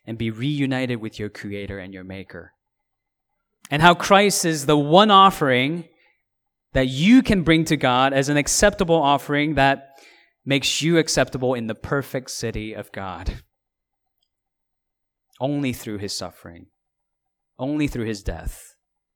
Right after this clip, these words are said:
we get in to the perfect city of God, the, the truer and better Edinburgh. And, and he gives us citizenship there, and he gives us an eternal inheritance there, all through our faith in Jesus Christ. That's the good news.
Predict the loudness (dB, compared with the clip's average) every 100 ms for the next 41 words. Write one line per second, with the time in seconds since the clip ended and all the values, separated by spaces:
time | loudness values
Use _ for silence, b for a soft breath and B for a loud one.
0 | _ -10 -8 -8 -10 -12 -16 -20 _ _
1 | -16 -16 -14 -14 -12 -14 -12 -14 -14 -16
2 | -14 -14 -14 -16 b b b b -14 -14
3 | -14 -8 -6 -4 -4 -4 -6 -6 -4 -6
4 | -8 -8 -10 -12 -12 -12 -18 _ _ _
5 | _ _ _ b b b -12 -10 -10 -12
6 | -12 -8 -4 -4 -2 -4 -4 -6 -6 -6
7 | -6 -8 -4 -4 -6 -10 b b -12 -10
8 | -8 -6 -4 -6 -10 -10 -8 -8 -8 -10
9 | -10 -12 -14 -20 -16 -14 -14 -14 -12 -10
10 | -10 -10 -10 -12 -14 -16 -18 -20 -20 -18
11 | -18 -18 -20 -20 -16 -16 -16 -20 -20